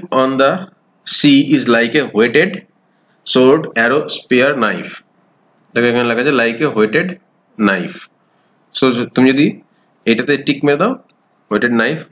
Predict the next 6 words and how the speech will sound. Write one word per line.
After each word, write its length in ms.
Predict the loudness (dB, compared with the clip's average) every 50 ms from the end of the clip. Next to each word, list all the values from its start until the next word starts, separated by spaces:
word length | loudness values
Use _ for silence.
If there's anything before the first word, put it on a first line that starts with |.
| _
তাহলে 160 | -4 -2 -2 0 0
পেয়ে 120 | 0 0 0
গেলে 120 | 0 -2 -2
এক 40 | -4 -6
নম্বর। 180 | -6 -6 -6 -8 -10 -14 -20 _ _ _ _ _ _ _ _ _ _ _ _ -20 -20 _ _ _ _ _ _ _ -4
ওকে? 140 | -2 -2 -2